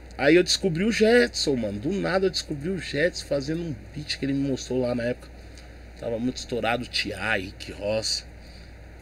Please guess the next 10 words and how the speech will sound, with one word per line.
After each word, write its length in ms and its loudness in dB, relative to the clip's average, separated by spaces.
meio 220 4
trap, 520 2
meio 420 -2
boom 140 2
bap. 400 -2
Falei, 180 -4
"Carai, 320 2
mano, 180 4
gostei, 480 0
mano." 240 0